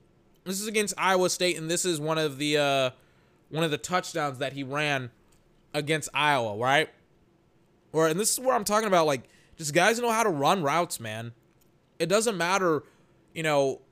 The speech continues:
it doesn't matter where they are. Like, some of these, all these guys know how to run routes. David Bell in this touchdown route, right? It's a sluggo or a stop and go. I don't, actually, I don't even know what he's running. It's kinda like a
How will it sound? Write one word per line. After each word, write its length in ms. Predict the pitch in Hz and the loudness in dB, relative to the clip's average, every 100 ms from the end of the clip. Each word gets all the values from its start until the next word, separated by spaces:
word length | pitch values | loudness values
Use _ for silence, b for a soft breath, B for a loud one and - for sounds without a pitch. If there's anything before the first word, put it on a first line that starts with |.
| _ | _
it 40 | 185 | -4
doesn't 240 | 233 214 | -2 0
matter 220 | 190 190 | 2 2
where 240 | 151 175 196 | 4 4 4
they 100 | 185 | 2
are. 200 | 180 165 | 0 -2
Like, 220 | 175 135 | -6 -6
some 320 | - 170 240 | -10 -6 -4
of 40 | 269 | -4
these, 180 | 170 160 | -4 -2
all 240 | 190 254 | 2 2
these 120 | 202 | 2
guys 200 | 175 175 | -2 -2
know 60 | 156 | -2
how 80 | 143 | -2
to 60 | |
run 200 | 120 139 | -2 -2
routes. 420 | 127 123 - - b b b b b 139 | 0 -2 -4 -16 b b b b b 2
David 340 | 208 247 190 | 2 2 2
Bell 200 | 202 196 | 4 4
in 60 | 170 | 2
this 160 | 156 | -4
touchdown 540 | - 196 - 175 156 135 | -2 -2 0 -2 0 0
route, 260 | 131 123 | 0 0
right? 280 | 131 139 143 - | 2 0 0 -8
It's 120 | - | -8
a 40 | 143 | -4
sluggo 640 | - 190 180 165 127 92 _ _ _ _ _ _ _ - | 0 2 2 2 0 -4 _ _ _ _ _ _ _ -4
or 120 | 151 | -2
a 20 | |
stop 340 | 147 170 160 143 | 0 -2 -2 -4
and 140 | 120 | -8
go. 220 | 101 90 - | -10 -10 -6
I 80 | |
don't, 140 | 220 196 | -4 -4
actually, 360 | 196 247 - 170 | -6 -8 -6 -4
I 60 | |
don't 120 | 151 | -2
even 160 | 117 104 | -4 -4
know 100 | 113 | -4
what 120 | 101 | -6
he's 120 | 98 | -8
running. 240 | 104 104 117 | -18 -18 -14
It's 140 | - | -14
kinda 240 | - 208 185 | -8 -4 0
like 200 | 170 151 | 0 0
a 220 | 127 | -6